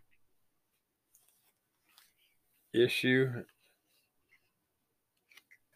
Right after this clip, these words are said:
Hopefully we're coming to an end here on this run pretty soon. It was okay, but I think the downfall was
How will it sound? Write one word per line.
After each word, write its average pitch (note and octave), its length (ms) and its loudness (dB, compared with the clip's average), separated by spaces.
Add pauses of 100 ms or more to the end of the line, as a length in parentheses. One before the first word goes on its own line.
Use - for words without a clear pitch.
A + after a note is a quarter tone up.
(120)
Hopefully G#2+ 600 4
we're G#2 140 -2
coming G#2+ 400 2
to G#2 260 4
an G#2 100 2
end G#2 280 0
here G#2+ 380 0 (1160)
on D3+ 180 10
this D3 240 10
run C#3 280 12
pretty C3+ 240 2
soon. B2 760 0 (520)
It G3+ 80 10
was D#3+ 200 10
okay, E2 800 -2 (300)
but F2+ 340 2 (1700)
I G#2+ 100 0
think C3+ 380 2 (640)
the G#2 140 -2
downfall G2+ 800 4
was F#2+ 640 0